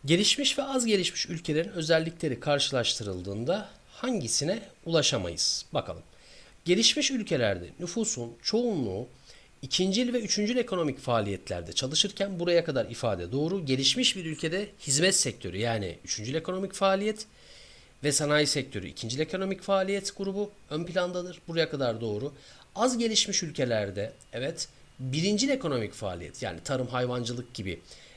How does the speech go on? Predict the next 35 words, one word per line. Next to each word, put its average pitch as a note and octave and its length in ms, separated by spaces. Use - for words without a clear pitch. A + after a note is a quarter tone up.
e, G#2 260
avcılık A2+ 500
gibi, F#2 320
e, G#2 220
birincil C#3+ 280
ekonomik B2 380
faaliyet, F#2+ 760
e, G2+ 140
grubu G2 460
gelişmiştir, B2 600
ön F3+ 200
plandadır. F3+ 640
E, D3+ 160
bu B3+ 80
ifade C3 380
o F#3+ 100
zaman F#3+ 320
doğru G3+ 260
oluyor. F#2+ 320
Buraya D3 200
ulaşabiliyorum C#3 840
ben. D#2 60
Burada G2+ 200
bir F#2+ 60
problem A#2 420
yok. F2+ 120
Gelişmiş G#3+ 400
ülkelerde B2 520
nüfus D3 280
artış C3+ 560
hızı A2+ 320
düşük. A3 400
Doğru C3+ 260
mu? A3+ 320
Evet B2 180